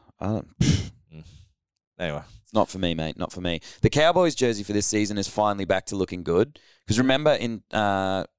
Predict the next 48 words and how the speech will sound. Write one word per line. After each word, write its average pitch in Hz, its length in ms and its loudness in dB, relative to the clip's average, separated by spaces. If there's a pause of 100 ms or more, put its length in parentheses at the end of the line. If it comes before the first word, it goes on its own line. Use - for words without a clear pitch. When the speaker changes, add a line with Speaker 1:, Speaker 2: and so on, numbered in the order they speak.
(200)
Speaker 1:
twenty 101 460 -2
seventeen, 107 680 0
they 113 80 2
had 110 180 0
the 101 80 -4
sick - 380 2
one 104 240 2
with 110 100 -2
the 101 80 -6
horns, 147 520 2
Speaker 2:
The 196 80 0
horns, - 20 -2
Speaker 1:
and 120 140 -2
I 127 40 0
was 127 80 -2
Speaker 2:
yeah. 123 60 -4
Speaker 1:
like, 117 80 -6
"F-, - 320 -12 (240)
yeah, 202 300 6
a 180 40 2
bit 165 120 2
of 165 80 -2
nostalgia. 160 460 2
That's 165 180 0
good. 151 200 4
That 120 120 4
looks." 117 180 -4
Speaker 2:
Yeah. - 320 -20
Speaker 1:
Then 135 100 2
they 156 80 4
went 147 180 2
to - 60 -4
the 113 100 2
shit - 680 2
ones 92 240 0
again. 87 480 -6 (240)
Speaker 2:
Yeah. 85 120 -16
Speaker 1:
But, 98 200 6
uh, 101 260 2
the, 101 280 2
uh, 95 300 2 (680)
what's - 180 0
next 143 200 0
year? 151 100 2
Twenty 135 220 -4
twenty-three? 143 520 2 (140)
Speaker 2:
Mm. 90 160 -18 (160)
Speaker 1:
Yeah, 117 220 6